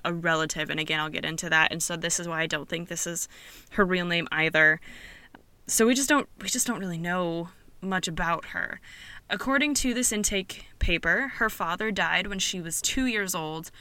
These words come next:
and then her mother died when she was nine. So at just nine years old, she was an orphan. And so according to this intake paper, at the age of nine, she left her parents' home.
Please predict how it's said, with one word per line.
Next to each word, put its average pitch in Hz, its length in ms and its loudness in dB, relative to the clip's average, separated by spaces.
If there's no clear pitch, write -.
and 190 120 0
then 180 120 2
her 190 100 -2
mother 190 320 2
died 165 300 4
when 165 140 -4
she 165 200 -2
was 160 220 -8
nine. 160 580 -4
So 180 280 0
at 160 80 -4
just 220 320 2
nine 214 220 2
years 208 180 -2
old, 170 400 -2
she 170 320 0
was 170 200 -4
an 170 200 -6
orphan. 170 580 -2
And 202 160 0
so 185 140 4
according 214 500 4
to 190 320 0
this 202 160 4
intake 262 320 6
paper, 202 320 4
at 185 160 6
the 190 100 2
age 202 220 6
of 202 80 2
nine, 185 300 2
she 180 360 -2
left 190 380 8
her 202 120 2
parents' 180 440 0
home. 165 460 -2